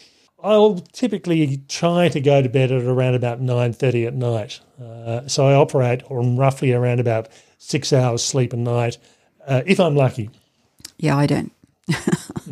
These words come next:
Speaker 1: Now, the pros of being a rooster, and these are things we've just found over the years,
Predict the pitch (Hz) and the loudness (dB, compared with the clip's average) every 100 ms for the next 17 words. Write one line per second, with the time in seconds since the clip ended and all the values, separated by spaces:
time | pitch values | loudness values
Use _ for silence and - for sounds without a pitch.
0 | 131 _ _ _ 156 165 165 135 - - | -18 _ _ _ -2 2 2 -2 -10 0
1 | 202 214 226 196 180 127 160 156 143 131 | 4 6 4 2 0 2 0 2 4 4
2 | 123 - 113 190 196 - - 139 139 151 | 2 -2 -4 -4 -6 -16 -10 -2 0 2
3 | 185 208 202 180 151 156 139 139 - 147 | 2 2 0 -2 -2 -2 -2 -2 -2 0
4 | 131 135 135 123 120 120 127 120 113 117 | 0 4 4 2 -2 -2 0 0 -2 -4
5 | 131 | -10